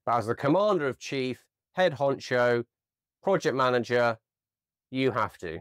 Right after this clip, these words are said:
You need to celebrate all the victories, however few and far between they might be,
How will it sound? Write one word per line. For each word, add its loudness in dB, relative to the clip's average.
You 0
need 2
to 0
celebrate 0
all 2
the 2
victories, -4
however 2
few 4
and -2
far -2
between 0
they 0
might -2
be, 2